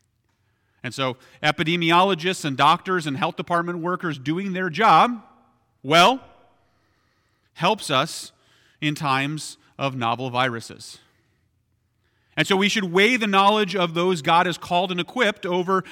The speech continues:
how I personally feel about it with my very limited knowledge on microbiology.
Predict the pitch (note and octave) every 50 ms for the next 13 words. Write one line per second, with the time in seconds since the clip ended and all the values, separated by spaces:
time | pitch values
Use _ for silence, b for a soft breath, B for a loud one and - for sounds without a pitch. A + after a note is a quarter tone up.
0 | B - F#3 F3 E3 - E3 D#3+ F3+ G#3 A3+ A3+ - - - A3 A3 G3+ - -
1 | A3+ G#3+ G3+ G3+ F3 - - G#3+ A3 A#3 G#3+ G3 D3 C#3+ C#3+ C#3+ D#3 G3 B3 A#3
2 | - - b b b b b b b b b b b b - D3 D3 C#3+ D3+ D#3
3 | D3+ C3 C3+ D#3 D#3+ F3 F3 D#3+ D3+ D3+ D3 D3+ D3+ C#3+ D3 C#3+ C#3+ C#3 b b
4 | b - C3+ C3 C3 C3 C3 C3 B2+ C#3+ C3+ B2 C3 B2+ A#2 A#2 A#2 A#2 - A#2+
5 | A#2+ A#2 A#2+ A2+ A#2 A#2 A#2+ B2+ A#2 G#2 - E2 -